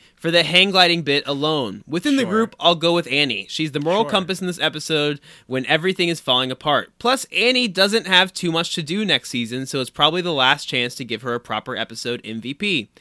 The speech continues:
Speaker 2: Is that true? I don't remember.
Speaker 1: Probably.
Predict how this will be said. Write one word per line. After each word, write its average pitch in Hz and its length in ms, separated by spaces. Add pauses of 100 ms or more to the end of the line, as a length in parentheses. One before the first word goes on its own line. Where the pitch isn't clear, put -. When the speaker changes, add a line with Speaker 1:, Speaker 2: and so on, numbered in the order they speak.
(160)
Speaker 2:
Is 123 120
that 175 140
true? 143 320 (300)
I 117 60
don't 123 120
remember. 110 340 (680)
Speaker 1:
Probably. 123 440